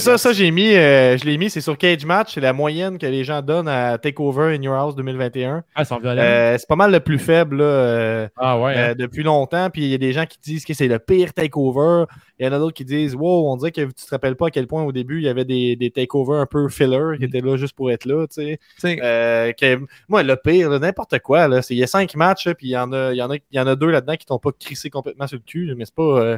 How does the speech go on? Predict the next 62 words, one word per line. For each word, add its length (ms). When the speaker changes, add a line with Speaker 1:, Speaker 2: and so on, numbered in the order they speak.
Speaker 1:
Ouais, 140
Speaker 2:
c'est 60
un 40
Speaker 1:
mais 60
Speaker 2:
bon 180
show 200
de 80
lutte, 260
là, 160
Speaker 3:
Ce 40
Speaker 2:
voyons, 220
Speaker 3:
booking-là, 240
Speaker 2:
là. 180
Speaker 3:
au 40
final, 400
ça 160
fait 120
un 40
peu 120
nous 140
vendre 300
que 260
les 160
quatre 240
gars, 420
au-, 220
euh, 200
outre 300
Cross, 320
étaient 180
comme 200
tellement 380
égal, 420
la 100
parité 320
était 140
trop 200
forte 200
entre 140
ces 80
quatre-là 320
pour 180
gagner, 340
fait 80
qu'il 60
y 20
avait 80
toujours 120
des 120
kick-outs. 440
Puis 100
au 20
final, 340
Cross 320
est 60
vraiment, 360
genre, 220
le 100
gars 160
qui 160
drop, 340
puis 80